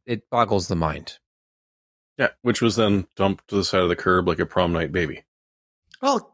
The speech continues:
Speaker 3: it didn't suck a lot.
Speaker 2: Oh, no, it didn't. I'm not saying that. I'm just saying that neither
Speaker 3: No.
Speaker 2: parent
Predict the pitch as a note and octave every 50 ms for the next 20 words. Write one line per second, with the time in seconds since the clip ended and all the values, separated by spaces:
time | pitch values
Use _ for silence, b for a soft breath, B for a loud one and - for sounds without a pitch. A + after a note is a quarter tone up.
0 | _ - - C4 A#3+ - D4 D4+ D4+ D4+ C4 - - - - C#3 B2 A#2 - -
1 | - - - - _ _ - - - _ _ _ _ _ - - - _ _ _
2 | _ - B2+ A#2 G#2+ G2+ - A3+ B3+ C4+ D4+ D#4+ C4+ D#3 C#3+ - - B3+ D#4+ A#3+
3 | F#3+ B2 A2 - - D3 E3 G3 A3+ C4 C#4 - - - F3 E3+ D#3 A#2+ C3+ G3
4 | A#3+ G#3+ B2+ G2 A#2 B2+ C#3 C#3+ D3+ D3 - - D#3 D3+ D#3 D3+ D3+ C3 C3+ D3+
5 | D#3 E3 D3 - B3 C4 E3+ D#3+ D3+ B2+ G#2